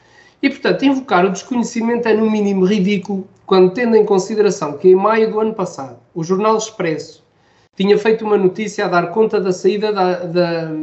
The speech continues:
Alexandra Reis com uma indemnização milionária. E, portanto, perante esse facto, é difícil,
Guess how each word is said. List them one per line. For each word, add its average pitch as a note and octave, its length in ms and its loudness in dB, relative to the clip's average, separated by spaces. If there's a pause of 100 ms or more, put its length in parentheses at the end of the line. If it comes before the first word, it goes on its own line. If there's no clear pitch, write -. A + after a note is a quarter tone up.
(200)
Alexandra F#3+ 520 0
Reis E3+ 400 -2
com - 100 -12
uma G3 100 2
indemnização F#3+ 540 0
milionária. E3 800 0 (680)
E, F#3 80 2
portanto, G3+ 420 -2
perante A3+ 340 2
esse F3 180 0
facto, F3+ 420 0 (440)
é G3+ 160 0
difícil, F3+ 880 -2